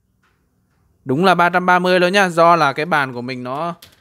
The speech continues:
cái con, à, điện trở này nó khá là bé các bạn ạ, nên là mình, à, đo nó không được, à, chính xác cho lắm. Bây giờ mình sẽ thử với cái con là hai mươi hai K này nhá, xem thử như thế nào. Mình sẽ để ở cái vị trí này cho bạn dễ nhìn nhất này.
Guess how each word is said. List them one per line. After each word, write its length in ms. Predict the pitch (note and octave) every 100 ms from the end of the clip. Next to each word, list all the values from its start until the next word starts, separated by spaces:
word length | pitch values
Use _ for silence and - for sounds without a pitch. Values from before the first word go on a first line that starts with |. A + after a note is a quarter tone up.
| _
cái 100 | E3
con, 280 | F3 F3 E3+
à, 100 | D3
điện 160 | C3+ B2+
trở 160 | B2+
này 140 | A2 A2+
nó 80 | A#2+
khá 200 | - F3
là 80 |
bé 240 | D#3 B2 C#3+
các 40 |
bạn 140 | F3 D#3
ạ, 60 | - _
nên 140 | D3
là 80 | C3+
mình, 220 | B2+ A#2+
à, 100 | A#2+
đo 220 | A#2+ C#3 C#3+
nó 100 | B2+
không 200 | E3+ D#3
được, 200 | C3 -
à, 180 | A#2+ A2
chính 140 | B2
xác 160 | A#2+ C3
cho 120 | C#3
lắm. 200 | C#3 D3 - _ _ _ _ _ _ _ _ _ -
Bây 100 | D3+
giờ 140 | D3
mình 120 | B2+ B2
sẽ 160 | D3
thử 240 | D3 C3 G#2+
với 160 | B2
cái 100 | D#3+
con 240 | E3 D#3+ D#3
là 180 | B2+
hai 160 | D#3 D#3
mươi 100 | D#3+
hai 180 | E3+ D#3+
K 80 | D#3+
này 300 | D#3+ D3+ C3+
nhá, 200 | E3+ E3+ - _ _
xem 200 | C#3 C3
thử 100 | A#2
như 200 | A#2 C#3+
thế 100 | D#3
nào. 280 | C#3+ B2+ - _ _ _ _ _ _
Mình 140 | A#2 G#2+
sẽ 140 | A#2+
để 160 | B2+ G2
ở 80 |
cái 140 | - C#3
vị 120 | C3
trí 200 | G#2 A#2
này 160 | C3 A2
cho 80 | C3
bạn 160 | A2+
dễ 360 | G#2 A2+ C3 C#3+
nhìn 220 | C#3 B2+
nhất 200 | C3 D3
này. 200 | D#3 C3